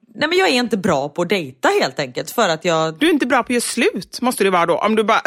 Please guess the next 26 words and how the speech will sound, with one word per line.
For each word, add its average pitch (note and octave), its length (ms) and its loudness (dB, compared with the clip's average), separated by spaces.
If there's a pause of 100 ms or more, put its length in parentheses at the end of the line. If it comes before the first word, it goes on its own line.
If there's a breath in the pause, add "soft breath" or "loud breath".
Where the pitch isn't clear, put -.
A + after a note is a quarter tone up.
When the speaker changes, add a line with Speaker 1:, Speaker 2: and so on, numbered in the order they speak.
(100)
Speaker 2:
<laughs> D#4+ 160 -2
fortsätter B3 480 0
någon C#4 200 0
dejt G3+ 200 2
som A3 100 -2
du G#3 40 -2
inte F#3 100 -2
ens F3 120 -2
gillar F#3+ 420 2
ett A#3 120 -2
halvår. G#3 380 0 (380)
Speaker 1:
Nej, D#4 100 0
men D#4+ 80 0
jag E4 80 0
tror E4+ 100 2
att D#4+ 80 -2
jag D#4 100 2
blir D4 200 2
ganska C4 400 0
lätt A#3+ 600 -2
förtuttad C4+ 840 -2
i D#4 40 -2
människor. A#3 440 -4 (320)
Speaker 2:
Ja, A3+ 240 2 (180)
okej, G3+ 260 -4 (100)
ja. F3+ 240 -4